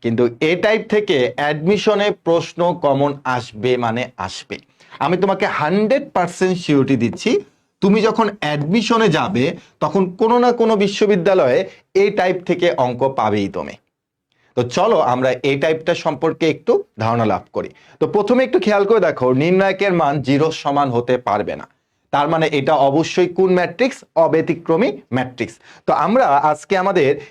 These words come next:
জিএসটি ট্রিক্সের মধ্যে যে টাইপটি নিয়ে আলোচনা করব, সেটা হচ্ছে আমাদের অব্যতিক্রমী ম্যাট্রিক্সকে কাজে লাগিয়ে কিভাবে আমরা,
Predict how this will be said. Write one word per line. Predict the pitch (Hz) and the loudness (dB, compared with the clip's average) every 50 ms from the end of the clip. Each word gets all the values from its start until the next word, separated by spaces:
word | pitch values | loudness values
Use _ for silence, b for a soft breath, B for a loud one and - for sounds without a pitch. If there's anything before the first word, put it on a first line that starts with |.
| B - 113 | B -6 -2
জিএসটি | 120 175 214 226 220 220 - 226 226 | 0 2 2 2 0 0 0 0 0
ট্রিক্সের | 226 226 - 202 208 196 - - 214 214 196 | 0 0 -2 -2 -2 -2 -2 0 0 2 2
মধ্যে | 196 202 180 147 135 123 135 156 B B B B - | 2 0 0 0 0 0 0 0 B B B B -4
যে | 104 143 139 | -2 0 0
টাইপটি | 139 139 160 165 175 170 - - 202 202 | 0 0 0 0 -2 -2 -2 0 2 2
নিয়ে | 208 202 | 2 2
আলোচনা | 185 185 196 196 196 202 196 196 190 | 2 2 2 0 0 0 0 0 0
করব, | 196 196 185 185 262 - | 0 0 0 2 0 0
সেটা | - 202 156 147 | 0 0 0 0
হচ্ছে | 143 135 - 151 | -2 -2 -2 -2
আমাদের | 139 143 139 147 147 139 139 B B B - | -2 0 2 2 2 0 -2 B B B 0
অব্যতিক্রমী | 156 156 156 196 202 202 208 202 202 208 208 208 | 0 2 2 2 2 2 0 2 2 2 2 4
ম্যাট্রিক্সকে | 196 170 165 170 165 170 - 226 214 220 - - 220 208 | 2 2 2 0 -2 -2 -2 -2 -2 -2 -2 -2 -2 0
কাজে | - 160 151 139 160 160 | 0 0 0 2 2 2
লাগিয়ে | 160 156 139 160 160 | 2 2 2 0 0
কিভাবে | 156 156 147 139 147 147 151 | 0 0 0 0 2 2 2
আমরা, | 143 139 139 147 143 135 135 | 2 2 2 2 2 0 -2